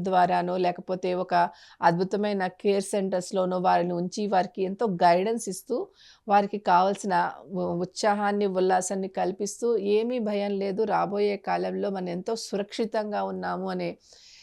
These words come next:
విషయాలను తెలియచేస్తూ, వాళ్ళకి, ఆ, హీల్ చేయటానికి అవకాశాలు ఉండే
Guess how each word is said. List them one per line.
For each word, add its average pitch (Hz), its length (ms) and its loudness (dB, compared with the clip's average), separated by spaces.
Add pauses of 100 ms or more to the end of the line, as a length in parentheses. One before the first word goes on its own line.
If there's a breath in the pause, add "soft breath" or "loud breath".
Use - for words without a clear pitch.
(160 loud breath)
విషయాలను 220 460 4
తెలియచేస్తూ, 196 640 -2
వాళ్ళకి, 190 880 0 (320 soft breath)
ఆ, 180 240 -2 (100)
హీల్ 247 180 2 (100)
చేయటానికి 190 480 0
అవకాశాలు 175 580 0
ఉండే 175 280 0